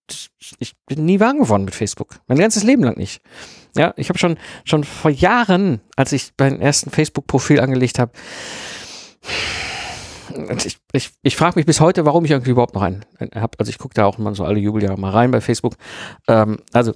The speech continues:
ne, das ist das Thema authentische Geschichte erzählen. Und es können alle anderen Faktoren, äh, können, Voraussetzungen können, können da sein. Ich könnte zu diesem Thema Facebook Ads einfach nicht authentisch auftreten. Nicht als Person und auch nicht von der Story her.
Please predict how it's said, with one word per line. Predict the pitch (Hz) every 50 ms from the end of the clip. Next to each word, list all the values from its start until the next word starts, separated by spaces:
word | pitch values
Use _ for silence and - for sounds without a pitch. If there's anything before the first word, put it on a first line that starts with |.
| _ -
ne, | 131 147 - -
das | - 127 135 127
ist | 160 147 -
das | 143 -
Thema | - - 147 143 135 78
authentische | 120 117 - 139 139 139 139 131 - 127
Geschichte | 117 117 - - 135 - -
erzählen. | - - - 104 90 - - - - - - - -
Und | - 117
es | 120 -
können | - 170 -
alle | - 202 233 247 -
anderen | 170 190 190 175
Faktoren, | - 170 156 - - 160 151 143 131 - - 113 - 90 98
äh, | 104 123 120 - - - - 107 -
können, | - - - - -
Voraussetzungen | - - 131 151 165 175 156 - 139 123
können, | 135 135 135 127 127 - -
können | - - 123
da | 135 151 190
sein. | 180 135 113 - - - - - - - - - - - - - _
Ich | - - -
könnte | - - 151 190 202 190
zu | - - - 135
diesem | 120 139 143 143 151 139
Thema | - 143 139 131 120
Facebook | - - 139 139 - - - - -
Ads | 110 110 104 - _
einfach | - 123 131 127 - 117 - -
nicht | 120 117 - - -
authentisch | - 139 - 123 107 110 123 117 139
auftreten. | 139 131 - - 107 - - 85 85 - -
Nicht | 117 117 -
als | 113 -
Person | - - 117 - 160 196 247 226
und | 185 -
auch | - 113 113
nicht | 123 127 - -
von | - 123
der | 117 110
Story | - - - 113 110 98
her. | 92 78